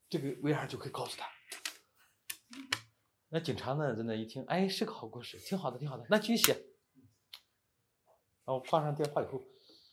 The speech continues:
就会有一种很深的荒谬之感，就觉得，你说我这是在做什么？而且在写，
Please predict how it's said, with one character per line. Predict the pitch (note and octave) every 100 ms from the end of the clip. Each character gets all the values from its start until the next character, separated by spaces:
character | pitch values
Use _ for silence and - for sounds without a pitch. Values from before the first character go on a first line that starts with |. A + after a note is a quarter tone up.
| _ _ -
就 | G3
会 | F3+
有 |
一 |
种 | F3+
很 | F#3 - G#2
深 | G2 - F#3+
的 | C#3+
荒 | - D#3 E3 F#3
谬 | F3+ F#2+
之 | G#2
感， | - - - _ _ _ _ -
就 | -
觉 | - E3+
得， | G3+ - - - _ _ _ _ _ _ _ _
你 | F#3+
说 | F#3 B3+ - - - - - - -
我 | C#3
这 | C#3 F#3+
是 | F3+
在 | D3 -
做 | - G#3+
什 | - - A2
么？ | - - _ _ _ - - _
而 | G#3+
且 | A3 C#3+ C#3
在 | G#3
写， | G3 - B2+ -